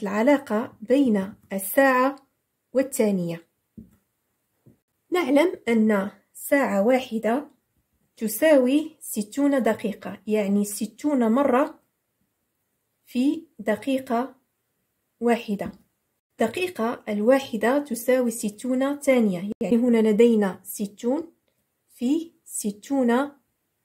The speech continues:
ثانية تساوي، إذا نحتفظ برمز الثواني. إذا لدينا نضع الصفرين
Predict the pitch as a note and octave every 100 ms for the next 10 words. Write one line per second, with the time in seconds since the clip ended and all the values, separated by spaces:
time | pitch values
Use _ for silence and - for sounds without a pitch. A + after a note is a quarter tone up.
0 | _ - B3 A#3 G#3+ F3+ - _ _ _
1 | _ _ _ - A3 - B3+ G#3+ F#3 -
2 | G#3 A3 A3 C4 - B3+ A#3+ F#3+ F#3 A3
3 | A#3 G#3 - - G3+ - G#3 G3 F#3 G3
4 | D#4+ - _ _ _ _ _ G#3+ G#3+ G#3+
5 | G3+ A#3+ A#3 G#3 A3 A#3 A3 G#3 G#3 G3
6 | - _ G3 - F#3+ - G3 G#3+ D4+